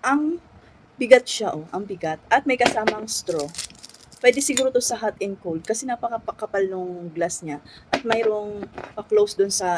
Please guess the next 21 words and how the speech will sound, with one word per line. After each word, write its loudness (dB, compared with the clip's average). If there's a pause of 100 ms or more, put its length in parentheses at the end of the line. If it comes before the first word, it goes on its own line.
lagay 2
ng -6
straw. -2
Tapos -12
pwede 0
mag-sip -2
ng -4
ganyan. -4 (240)
Ay, -2
sosyal. -4 (320)
Ang -4
ganda. 0
Na-appreciate -4
ko -2
to. -4
Super -4
appreciate -8
ito. -8 (400)
Yan -4
yung -6
straw. -8